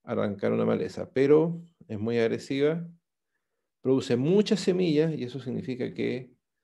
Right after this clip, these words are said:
yo voy a ver una gran cantidad de emergencia de esta maleza en primavera.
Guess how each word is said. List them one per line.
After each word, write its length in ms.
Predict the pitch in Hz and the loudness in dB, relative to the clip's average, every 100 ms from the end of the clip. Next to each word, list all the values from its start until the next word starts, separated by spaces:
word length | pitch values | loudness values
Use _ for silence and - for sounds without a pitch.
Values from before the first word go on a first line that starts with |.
| _ _ _ | _ _ _
yo 180 | 117 120 | 0 2
voy 140 | 120 | 4
a 60 | 117 | 4
ver 280 | 123 131 - | 4 2 -2
una 220 | 120 107 | -4 0
gran 260 | 110 131 139 | 2 2 0
cantidad 500 | 143 131 131 127 131 | -4 -2 0 2 2
de 60 | |
emergencia 640 | 123 120 110 117 117 - 117 | 0 -4 -8 -8 -6 -4 -4
de 60 | |
esta 180 | - 107 | -4 -6
maleza 580 | 107 104 107 101 107 - | -4 -4 -6 -8 -10 -10
en 140 | 110 - | -14 -10
primavera. 560 | 110 117 - - - | -4 -2 -4 -8 -20